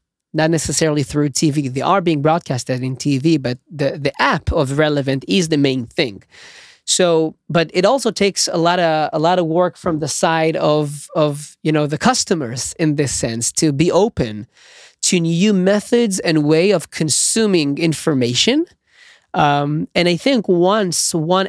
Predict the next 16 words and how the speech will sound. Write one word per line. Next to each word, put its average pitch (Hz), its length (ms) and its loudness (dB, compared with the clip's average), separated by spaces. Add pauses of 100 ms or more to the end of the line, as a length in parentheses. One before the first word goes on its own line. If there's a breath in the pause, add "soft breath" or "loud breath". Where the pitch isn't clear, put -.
asks 202 400 -2
his 196 280 0
or 156 120 0
herself, 156 800 -2 (640 soft breath)
"What 208 300 2
are 294 100 2
the 240 120 0
topics 214 440 -2
that 190 140 0
interest 180 500 -2
me? - 200 -18 (160)
And 151 540 0
what 202 640 0
is 180 300 0
the 175 100 0
outlet 175 460 -4